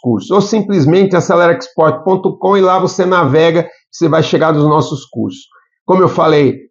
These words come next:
nós temos em, em especial, é, dois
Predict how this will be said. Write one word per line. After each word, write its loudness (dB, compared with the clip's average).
nós -2
temos 0
em, 0
em 2
especial, 0
é, -2
dois 0